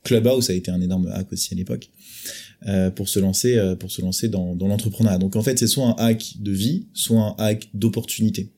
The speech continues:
Tu vois, par exemple, si t'es TikTok qui se lance et qu'on te dit qu'il faut y aller,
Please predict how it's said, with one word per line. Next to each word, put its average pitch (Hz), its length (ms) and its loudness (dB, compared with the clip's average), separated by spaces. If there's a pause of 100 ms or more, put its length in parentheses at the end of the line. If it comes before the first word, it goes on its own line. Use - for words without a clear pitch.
Tu - 100 -16
vois, - 140 -10
par 90 160 -4
exemple, 95 300 -2
si - 140 -6
t'es 92 180 -6
TikTok - 420 -8
qui 98 120 -4
se - 120 -2
lance 135 340 0 (120)
et 95 80 -6
qu'on 98 140 -2
te 98 60 6
dit 110 160 4
qu'il 98 120 0
faut 98 140 0
y 90 60 2
aller, 123 320 0